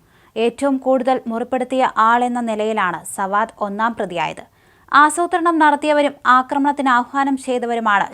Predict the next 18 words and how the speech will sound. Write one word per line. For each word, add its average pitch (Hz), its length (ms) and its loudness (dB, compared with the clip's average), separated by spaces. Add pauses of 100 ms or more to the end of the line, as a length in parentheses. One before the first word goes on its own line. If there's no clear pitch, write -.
(100)
ശരിക്കും 226 360 -4 (120)
മുഖ്യപ്രതികളെന്നും 226 840 -2 (180)
അദ്ദേഹം 196 360 -6
പറഞ്ഞു. 175 260 -6 (640)
തന്നെ 247 220 2 (180)
ഏറ്റവും 302 420 0
കൂടുതൽ 285 300 0 (120)
മുറിപ്പെടുത്തിയ 262 520 -2 (360)
ആൾ 240 100 4 (240)
എന്ന 233 160 -4 (120)
നിലയിലാണ് 214 480 -2 (380)
നിയമവ്യവസ്ഥയിൽ 277 840 0 (100)
സവാദ് 220 400 2 (120)
ഒന്നാം 220 340 -2
പ്രതിയാവുന്നത്. 175 560 -4 (460)
നിയമവ്യവസ്ഥയെ 262 960 -2
ബഹുമാനിക്കുന്ന 247 600 -2 (120)
പൗരൻ 233 380 0